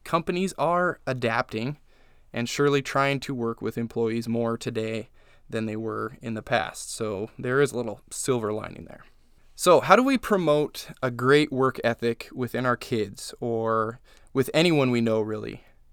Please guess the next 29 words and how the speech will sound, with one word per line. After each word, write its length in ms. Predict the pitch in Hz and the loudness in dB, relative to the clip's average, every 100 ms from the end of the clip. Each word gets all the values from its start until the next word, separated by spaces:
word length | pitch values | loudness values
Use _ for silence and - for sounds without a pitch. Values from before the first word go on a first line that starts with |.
| - | -12
How 320 | - 123 127 127 | 2 4 4 0
to 460 | - 131 123 123 - | -4 -2 0 -2 0
motivate 560 | 135 147 147 135 123 | 6 8 8 4 2
them 280 | 120 120 117 | 0 0 -2
to 320 | - 123 123 | -4 -2 -2
put 220 | 117 139 - | 0 -2 0
their 120 | 123 | 0
best 300 | 117 117 - | 2 0 0
foot 200 | - - | -8 -6
forward 500 | - 117 - - - _ _ - - - | -4 -2 -4 -8 -14 _ _ -20 -16 -10
to 100 | 117 | -6
do 260 | 120 120 | -2 -2
the 100 | 107 | -2
best 300 | 107 107 - | -4 -6 -6
that 140 | 104 - | -10 -10
they 120 | 92 | -12
can? 300 | - - - _ - _ - | -12 -14 -16 _ -20 _ 0
First, 460 | 196 226 - - - - | 6 6 6 -8 -6 2
I 100 | 139 | 4
think 160 | 165 | 4
it 60 | 156 | 4
goes 260 | 135 143 131 | 6 6 6
back 440 | 131 127 - - - | 6 6 2 -14 -6
to 140 | 135 - | -2 0
us, 420 | 104 - - - _ - | 0 -2 -10 -12 _ -8
us 200 | 107 - | -6 -6
parents, 680 | - - 147 147 - - - | -4 2 4 2 0 -8 -6
us 220 | 113 - - | -6 -6 -6
adults, 600 | 110 107 113 - - | -4 -2 -2 -2 -10